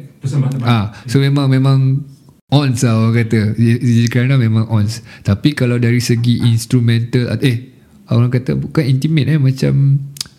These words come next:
Speaker 2: dalam, rasa dalam tu.
Speaker 1: Terlekat dengan hati.
Speaker 2: Ah,
Speaker 1: Tengok
Speaker 2: saya
Speaker 1: persembahan macam
Speaker 2: tersentuh
Speaker 1: bukan
Speaker 2: lah.
Speaker 1: kosong lah.
Speaker 2: Ah,
Speaker 1: Bukan
Speaker 2: tersentuh.
Speaker 1: persembahan kosong.
Speaker 2: Nabila Razali.
Speaker 1: Nabila Razali.
Speaker 2: Yes. Saya, saya tak fikir lah. Yelah, memang lah, you know, seorang penyanyi ada yang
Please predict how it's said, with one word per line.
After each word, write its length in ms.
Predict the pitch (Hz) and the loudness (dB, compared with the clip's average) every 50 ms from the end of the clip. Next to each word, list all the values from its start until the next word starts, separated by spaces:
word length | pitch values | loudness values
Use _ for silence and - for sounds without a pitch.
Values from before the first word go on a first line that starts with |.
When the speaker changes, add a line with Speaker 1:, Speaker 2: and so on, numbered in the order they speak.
| _ _ | _ _
Speaker 2:
dalam, 400 | - 117 127 135 131 113 104 104 | -2 0 0 0 0 -2 -2 0
rasa 240 | 110 113 113 110 - 135 | 0 0 2 2 0 0
dalam 320 | 123 120 123 131 123 117 | 0 2 0 0 0 0
tu. 160 | 117 147 208 277 - - - - - - | 0 0 -2 -4 -6 -12 -20 -20 -18 -6
Speaker 1:
Terlekat 380 | - 147 170 180 - - - 120 | -4 -4 -4 -4 -4 -6 -6 -6
dengan 160 | 120 123 135 | -4 -4 -4
hati. 200 | 135 - 139 113 110 - | -4 -6 -6 -6 -4 -2
Speaker 2:
Ah, 240 | 113 110 107 92 71 | 0 0 0 -2 -4
Speaker 1:
Tengok 100 | 69 - | -10 -12
Speaker 2:
saya 340 | - - 127 127 139 143 143 | -4 -2 0 0 2 0 0
Speaker 1:
persembahan 240 | 143 135 139 139 147 | 0 0 -2 -2 -2
macam 200 | 143 139 139 139 139 135 | -4 -4 -2 -2 -2 0
Speaker 2:
tersentuh 500 | 135 143 139 139 139 135 139 139 135 127 | 0 0 0 2 0 -2 -2 0 0 0
Speaker 1:
bukan 80 | 120 120 | 0 0
Speaker 2:
lah. 120 | 113 104 104 | 0 0 0
Speaker 1:
kosong 380 | 135 139 139 - - - 135 131 | 0 -2 -2 -2 -4 -4 -4 -4
lah. 120 | 131 123 104 | -4 -4 -4
Speaker 2:
Ah, 20 | 101 113 117 | -2 0 0
Speaker 1:
Bukan 100 | 107 - | 0 0
Speaker 2:
tersentuh. 600 | 120 123 117 113 139 127 131 139 131 170 175 208 220 | 0 -2 0 0 0 0 0 -2 -2 -2 -2 -2 -4
Speaker 1:
persembahan 160 | - 117 117 | -6 -8 -10
kosong. 240 | 113 - 107 107 139 - - - - - _ _ _ _ - - - - _ _ _ _ _ _ | -12 -12 -10 -10 -10 -10 -12 -16 -20 -20 _ _ _ _ -20 -20 -20 -20 _ _ _ _ _ _
Speaker 2:
Nabila 300 | _ 120 113 117 120 117 113 | _ 2 2 2 2 0 0
Razali. 400 | 110 104 104 101 101 98 107 127 131 - | 0 0 0 0 0 -2 -2 -4 -6 -6
Speaker 1:
Nabila 300 | - 135 120 131 135 135 139 | -8 -8 -4 -2 0 0 2
Razali. 380 | 139 139 139 139 131 117 120 117 - - | 2 2 2 2 0 0 0 -4 -4 0
Speaker 2:
Yes. 600 | - 107 104 104 - - - - - - - - - - - - _ - - | 0 0 0 0 -2 -6 -10 -10 -12 -12 -16 -18 -20 -20 -20 -20 _ -20 -20
Saya, 560 | - - 123 127 135 139 143 143 143 143 139 139 - - - - _ _ _ _ - - | -2 0 0 2 2 2 0 0 -2 -2 -4 -6 -10 -16 -20 -20 _ _ _ _ -20 -20
saya 240 | _ - - 139 156 | _ 0 0 0 2
tak 160 | - 120 - | 0 -2 -2
fikir 320 | - 143 135 - 135 123 110 | -2 -2 -2 0 -2 -2 -2
lah. 80 | - | 0
Yelah, 320 | - 127 120 113 110 107 107 | 0 0 2 2 2 2 2
memang 320 | 107 107 110 113 110 110 | 2 2 2 2 2 2
lah, 320 | 104 101 98 98 101 - - | 2 2 0 0 -2 -2 0
you 160 | 113 113 110 | 0 2 2
know, 240 | 113 110 110 110 123 | 2 0 0 -2 -2
seorang 320 | - - 110 113 120 123 | -2 -2 0 0 0 0
penyanyi 320 | 120 120 120 120 120 127 | 0 0 0 2 2 0
ada 320 | 120 - - 123 127 131 127 | 0 0 0 0 0 0 0
yang 400 | 120 113 110 107 101 104 113 | 0 0 0 0 0 0 -2